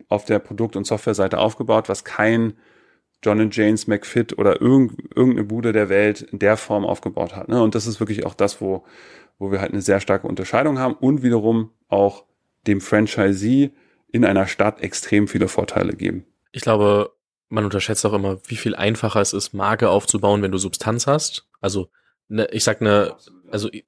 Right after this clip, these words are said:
Speaker 2: wie gesagt, wir, wir bleiben und wir verständigen uns drauf, es gibt eine starke lokale Marke, äh, in den verschiedenen Städten. Nur halt dann, ich sag mal, eine deutschlandweitere Marke, so dass dieses Desire noch mehr entsteht von, „Oh, ich will das unbedingt in meiner Stadt haben.“ Dass Leute dann überlegen, so, „Ey, f-, sollte ich nicht der Erste sein, der das in“,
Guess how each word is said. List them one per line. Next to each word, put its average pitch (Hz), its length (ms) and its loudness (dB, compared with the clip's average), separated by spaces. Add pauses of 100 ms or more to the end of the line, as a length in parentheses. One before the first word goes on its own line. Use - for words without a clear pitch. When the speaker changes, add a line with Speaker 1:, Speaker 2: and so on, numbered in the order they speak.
(160)
Speaker 2:
wie 110 140 -4
gesagt, 98 300 2
wir, 101 160 0
wir 101 80 -8
bleiben 101 400 2
und 95 160 -12
wir 104 80 -8
verständigen 104 400 0
uns 101 100 -4
drauf, 98 180 0
es - 160 -4
gibt - 320 -2
eine 101 120 -4
starke 101 340 -2
lokale 98 400 0
Marke, 95 560 0
äh, 101 140 2
in 104 180 0
den 98 100 2
verschiedenen 101 380 -4
Städten. 143 460 -2 (320)
Nur 101 120 2
halt 95 160 0
dann, 95 380 -2
ich - 140 -4
sag 104 100 0
mal, 95 80 -2
eine 90 100 -2
deutschlandweitere 95 640 0
Marke, 92 300 0
so 92 100 -4
dass 92 140 -2
dieses 98 220 -6
Desire 98 440 4
noch 98 200 0
mehr 101 180 2
entsteht 101 300 -2
von, 101 180 -2
„Oh, - 220 -8
ich - 120 -12
will 107 100 -8
das 110 120 -8
unbedingt 107 300 -4
in 104 80 -4
meiner 101 180 -4
Stadt - 300 -4
haben.“ 101 300 -10 (360)
Dass - 200 -2
Leute 101 220 4
dann 98 140 2
überlegen, 98 460 0
so, 98 100 -2
„Ey, 104 280 0
f-, - 260 -8
sollte 104 260 0
ich - 220 -8
nicht 107 160 -4
der 95 80 -2
Erste 98 260 -2
sein, 98 200 -2
der 98 100 0
das 98 180 0
in“, 98 240 -10